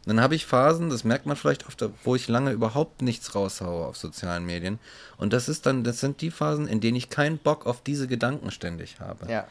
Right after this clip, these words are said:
Speaker 1: Mir darüber Gedanken machen zu müssen, ob das jetzt irgendjemand in den falschen Hals kriegt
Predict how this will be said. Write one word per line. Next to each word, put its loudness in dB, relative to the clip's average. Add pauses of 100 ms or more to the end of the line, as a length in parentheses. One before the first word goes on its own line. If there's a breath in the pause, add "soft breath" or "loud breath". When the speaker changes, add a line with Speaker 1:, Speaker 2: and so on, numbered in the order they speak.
(140 loud breath)
Speaker 1:
Mir 4
darüber 6
Gedanken 2
machen -2
zu -8
müssen, -4 (240 loud breath)
ob -2
das 0
jetzt 0
irgendjemand 2
in 2
den 4
falschen 2
Hals -2
kriegt -2